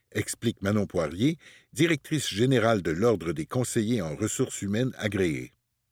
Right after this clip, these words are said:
Bien que le salon soit situé au centre-ville, Monsieur Poirier attire toujours autant de clients. Il compte sur un noyau dur d'habitués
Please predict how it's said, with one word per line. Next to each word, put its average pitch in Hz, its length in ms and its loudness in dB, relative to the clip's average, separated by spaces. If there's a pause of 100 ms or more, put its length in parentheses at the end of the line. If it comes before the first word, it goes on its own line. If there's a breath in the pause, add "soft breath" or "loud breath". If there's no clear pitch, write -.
(640 loud breath)
Bien 147 260 6
que 123 120 2
le 98 200 4
salon 98 360 2
soit 85 220 -4
situé - 440 -4
au 69 120 -2
centre-ville, 127 680 0 (420 loud breath)
Monsieur 165 300 4
Poirier 170 520 2
attire - 320 -2 (100)
toujours 175 340 6
autant 107 180 0
de 92 100 -4
clients. 73 300 -8 (680 loud breath)
Il 156 160 2
compte 190 420 2
sur 113 340 0
un 110 100 4
noyau 107 420 4
dur 95 400 2
d'habitués 98 560 -2